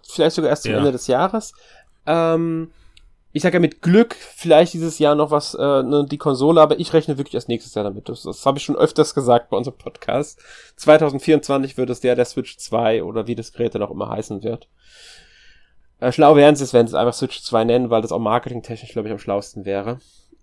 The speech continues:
Speaker 1: Ähm, ja, ich kann mich nur dir nur anschließen. Steam Deck, wer Interesse dran hat, sollte es sich mal anschauen.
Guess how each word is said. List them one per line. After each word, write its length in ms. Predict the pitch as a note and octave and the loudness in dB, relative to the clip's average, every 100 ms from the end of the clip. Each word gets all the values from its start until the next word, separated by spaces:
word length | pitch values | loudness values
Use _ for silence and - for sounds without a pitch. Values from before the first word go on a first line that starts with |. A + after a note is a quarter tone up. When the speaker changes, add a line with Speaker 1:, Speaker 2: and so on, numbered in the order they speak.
| - | -6
Speaker 1:
Ähm, 560 | A#2+ A#2 A#2 A#2 A#2+ A#2 _ _ _ _ _ | -2 -2 -2 -8 -14 -18 _ _ _ _ _
ja, 180 | - - - - | -10 -10 -14 -8
ich 140 | F#3 - | -4 0
kann 120 | G3+ | 0
mich 160 | F3 | 0
nur 80 | F3 | 0
dir 140 | E3 E3+ | 4 6
nur 140 | C3+ | 4
anschließen. 540 | D3 - E3 E3 D#3+ D3+ | 2 -2 -4 -4 -4 -6
Steam 340 | - E3 E3+ | -8 -6 -2
Deck, 220 | D3+ D3+ | -2 -4
wer 160 | - C#3 | -2 -2
Interesse 340 | C3+ - D3+ | -2 -2 -2
dran 220 | C#3 C3 C3 | -2 -4 -4
hat, 220 | C3+ - | -8 -4
sollte 340 | B2+ B2+ C#3+ | 2 2 0
es 100 | - | -8
sich 160 | - - | -8 -8
mal 220 | B2 A2+ | -6 -6
anschauen. 560 | C3+ F#3 - G3+ G#3 | -8 -10 -8 -8 -8